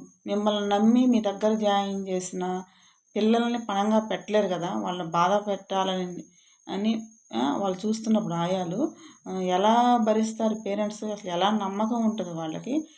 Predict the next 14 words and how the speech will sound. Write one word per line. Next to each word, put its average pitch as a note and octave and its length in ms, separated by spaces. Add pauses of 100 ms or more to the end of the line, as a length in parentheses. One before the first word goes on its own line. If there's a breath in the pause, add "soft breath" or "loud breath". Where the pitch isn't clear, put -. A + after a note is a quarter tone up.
(240 loud breath)
ఆ F#3 40
చిన్నపిల్లలు B3+ 680
ఇంటికి B3+ 480
వెళ్ళి A#3+ 500 (120)
ఏమి A#3+ 400
చెప్పగలుగుతారు? G3+ 960
వాళ్ళకి F#3 300
ఏం A3 140
తెలియదు G#3+ 380
కదా D#3 140
అసలు. G3 520 (480 loud breath)
ఆ, B3 80
అది A3 280
కూడా C4+ 440